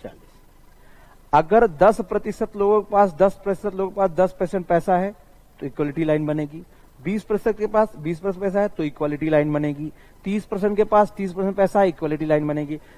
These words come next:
लेकिन Lagrange curve क्या कहता है बच्चों? कहता भैया कि ये जितने दूर जाएगा, जैसे मान लो दो, मान लो curve आपने hypothetical सोच लिया, दोनों Lagrange curve है,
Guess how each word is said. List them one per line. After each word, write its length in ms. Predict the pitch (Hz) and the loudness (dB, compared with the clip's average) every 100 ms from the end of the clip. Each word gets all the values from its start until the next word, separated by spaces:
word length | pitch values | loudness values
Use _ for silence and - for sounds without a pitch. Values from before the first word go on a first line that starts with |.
| - | -8
लेकिन 340 | 151 175 226 226 | 0 0 2 4
Lagrange 580 | 170 156 180 254 269 269 | 8 10 10 8 4 2
curve 220 | 226 190 | 4 4
क्या 180 | 175 165 | 2 0
कहता 280 | 143 147 226 | 2 0 0
है 60 | 240 | -2
बच्चों? 360 | 220 - 160 123 110 - - - - - 131 | -2 -6 -8 -8 -12 -18 -20 -20 -20 -14 -8
कहता 280 | 123 165 | -4 -4
भैया 360 | 143 123 262 202 - - - - | -4 -8 -8 -8 -10 -20 -20 -14
कि 60 | 156 | -2
ये 160 | 185 147 | 0 0
जितने 440 | 143 - 165 190 | -6 -4 -2 -2
दूर 300 | 147 151 151 | -2 -8 -8
जाएगा, 440 | 127 131 117 107 98 | -2 0 0 -4 -8
जैसे 240 | 131 165 | -8 -6
मान 200 | 156 160 | -4 -4
लो 60 | 165 | -4
दो, 340 | 135 165 175 - | -4 -4 -4 -6
मान 160 | 135 139 | -8 -6
लो 80 | 135 | -6
curve 280 | 147 143 | -4 0
आपने 260 | 131 113 139 | 0 0 -4
hypothetical 560 | 127 135 127 135 127 117 | -6 -8 -12 -10 -8 -8
सोच 260 | 113 - | -12 -16
लिया, 220 | - 101 - 135 | -20 -20 -18 -10
दोनों 240 | 143 147 | -8 -4
Lagrange 300 | 135 143 135 | -4 -4 -10
curve 240 | 143 127 | -12 -12
है, 80 | 131 | -16